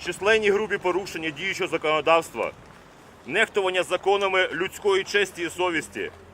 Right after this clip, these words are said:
зневагу до законів Божих з боку органів державної влади,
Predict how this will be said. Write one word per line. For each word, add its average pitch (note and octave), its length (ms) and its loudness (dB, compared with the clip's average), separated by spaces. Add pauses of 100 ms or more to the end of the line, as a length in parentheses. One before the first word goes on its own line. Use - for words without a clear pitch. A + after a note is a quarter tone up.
(340)
зневагу F3+ 460 0
до F3+ 100 -4
законів F#3+ 580 -2
Божих E3+ 440 2 (260)
з C3 120 -14
боку G3 540 4
органів F3+ 420 0
державної E3+ 540 2
влади, D3 440 4